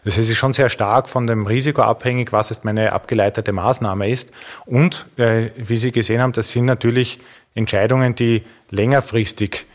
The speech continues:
äh, zu fällen sind. Ein Produktionswerk, ein neues, das baut sich nicht von heute auf morgen. Oder ein Lieferant ist auch nicht von heute auf morgen so aufgebaut, dass der die Qualität liefert, vor allem im medizinischen Bereich. Das heißt, da muss ich schon langfristig planen,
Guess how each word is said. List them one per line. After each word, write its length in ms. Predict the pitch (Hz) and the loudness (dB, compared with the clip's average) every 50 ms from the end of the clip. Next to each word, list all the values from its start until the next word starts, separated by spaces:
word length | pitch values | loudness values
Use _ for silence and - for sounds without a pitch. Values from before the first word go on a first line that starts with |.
| _ _ _ | _ _ _
äh, 200 | - 104 101 98 | -2 0 0 0
zu 160 | - - 113 | 0 -2 -2
fällen 300 | - - 98 90 98 101 | -2 -2 -2 -2 -2 -2
sind. 300 | 101 - - 95 92 87 | -2 -2 -2 -4 -4 -4
Ein 160 | 87 85 95 | -4 -4 -4
Produktionswerk, 880 | 92 - 104 104 - 104 - - - 101 110 117 - - 120 110 110 - | -4 -4 -2 -2 -2 -4 -2 -2 0 0 0 0 0 0 0 0 2 2
ein 120 | 117 113 | 0 0
neues, 340 | 110 104 101 107 113 110 - | 2 2 2 2 2 2 -2
das 120 | - 107 - | -6 -6 -4
baut 220 | - 104 104 - | -2 -2 -2 0
sich 140 | - 110 - | -2 -4 -6
nicht 140 | 113 104 - | -6 -6 -6
von 160 | - 107 98 | -6 -2 0
heute 280 | 101 98 98 - - | 0 0 0 0 -4
auf 140 | - 95 - | -4 -4 -4
morgen. 420 | - 92 90 82 82 80 85 90 95 | -6 -4 -4 -4 -4 -4 -4 -6 -6
Oder 360 | - 92 95 101 98 98 87 | -6 -6 -4 -2 -2 -2 -2
ein 120 | 85 101 | -2 -4
Lieferant 540 | 104 101 98 - 107 95 98 101 113 110 - | -4 -6 -4 -4 -4 -2 -2 -2 -2 -2 -2
ist 160 | 117 104 - | -4 -2 0
auch 80 | 104 110 | 0 0
nicht 160 | 120 117 - | 0 -2 -2
von 140 | - 110 98 | -4 -2 0
heute 240 | 98 95 98 - 107 | 0 0 0 -2 -4
auf 100 | 98 - | -4 -2
morgen 260 | 104 98 98 104 107 | -2 -2 -2 -2 -2
so 120 | - 107 | -2 -2
aufgebaut, 520 | 82 90 104 - - 117 - 101 101 101 - | 0 0 0 -2 -4 -2 0 0 -2 0 -2
dass 140 | 104 - | -6 -4
der 120 | - - 104 | -4 -4 -4
die 100 | - 101 | -4 -6
Qualität 560 | - - 107 98 98 90 - 104 117 113 - | -4 -2 -2 -2 -2 -4 -2 -2 -2 -2 -4
liefert, 400 | - 101 101 - - 127 127 - - - - - - - - - | -4 -6 -2 0 0 0 0 -2 -10 -20 -20 -20 -18 -18 -18 -8
vor 120 | - - | -4 -2
allem 100 | 107 98 | -2 0
im 80 | 101 101 | -2 -2
medizinischen 600 | 98 95 101 98 - - 117 120 107 - - 95 | -2 -2 -4 -4 -2 0 0 0 0 0 -4 -4
Bereich. 400 | 90 92 - 82 78 87 101 - - - - - _ | -6 -6 -6 -4 -4 -4 -6 -8 -12 -18 -20 -18 _
Das 160 | - 107 - | -6 -2 0
heißt, 160 | 113 107 - | 0 0 0
da 40 | 113 | 0
muss 200 | 110 117 131 123 | 0 0 0 -2
ich 80 | 135 127 | -2 -2
schon 160 | - 123 110 | -2 0 0
langfristig 680 | 98 92 120 139 135 - 135 123 117 - - - - - | 0 0 0 0 0 0 0 0 0 -2 -6 -6 -6 -4
planen, 500 | 104 98 90 98 110 127 135 139 147 | -4 -2 0 0 2 2 2 0 0